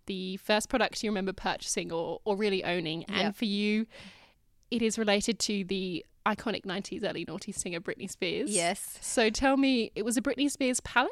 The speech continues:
Speaker 1: that you got with your, the fantasy perfume, is that
Speaker 2: Yeah,
Speaker 1: right?
Speaker 2: so I think it was, like, a gift with purchase. <laughs> So I was probably maybe in year seven, and I got the fantasy perfume. Everybody would be familiar with that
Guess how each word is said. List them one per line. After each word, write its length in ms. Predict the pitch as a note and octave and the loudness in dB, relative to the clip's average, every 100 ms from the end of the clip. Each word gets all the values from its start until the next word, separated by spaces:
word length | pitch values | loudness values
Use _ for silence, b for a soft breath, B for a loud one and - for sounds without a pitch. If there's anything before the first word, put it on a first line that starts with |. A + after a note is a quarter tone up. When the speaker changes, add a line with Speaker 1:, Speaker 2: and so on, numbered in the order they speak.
| - | -4
Speaker 1:
that 280 | C4 C#4+ B3 | -4 -4 0
you 120 | C4+ | 0
got 180 | C#4 C4 | 0 0
with 160 | C4 B3+ | -2 -2
your, 320 | B3+ B3 A#3+ | 0 0 0
the 120 | G3 A#3 | -2 -2
fantasy 380 | C4 B3+ - | -2 -2 -4
perfume, 460 | C#4+ C4+ C4+ D#4 F4 | -2 -2 -2 -2 -4
is 80 | C4+ | 2
that 80 | A#3+ | 6
Speaker 2:
Yeah, 140 | B3 | 8
Speaker 1:
right? 80 | C4+ | 8
Speaker 2:
so 80 | C4 | 6
I 80 | C4+ | 6
think 180 | D4+ | 4
it 40 | D4+ | 2
was, 160 | D#4+ | 4
like, 120 | E4+ E4+ | 4 4
a 60 | |
gift 260 | D4 G3+ - | 2 0 0
with 160 | G#3 | -2
purchase. 680 | - E3 - E3+ D#3 F#3+ - - | 2 0 2 -2 -2 -4 0 4
<laughs> 60 | B3+ A#3+ A3+ | 4 2 6
So 540 | D4 - C4+ B3 A#3 | 8 8 4 2 2
I 60 | A#3 | 2
was 100 | - | 2
probably 280 | B3+ D4 | 0 0
maybe 300 | E4+ D4 D4+ | 0 -2 -2
in 80 | B3+ | -2
year 140 | A3 G#3 | -2 -2
seven, 440 | - D#3 D#3+ D4+ - - | -2 -2 -2 -6 -10 -6
and 140 | - F3+ | 2 2
I 80 | |
got 140 | F#3 D#3 | 4 0
the 60 | F#3+ | 0
fantasy 440 | F3 D#3 - E3 | 0 0 -4 -6
perfume. 600 | F3 D3+ - D#3+ F#3+ C4 - | -2 -4 -4 -4 -2 -2 -2
Everybody 600 | F3 F3+ E3+ E3 D#3+ D#3 | -2 0 0 0 -2 -4
would 320 | E3 D#3+ D#3 - | -6 -6 -8 -6
be 120 | D#3+ | -6
familiar 460 | - E3 D#3 D3+ | -4 -6 -4 -6
with 140 | D3+ - | -8 -6
that 240 | D3 - | -6 -6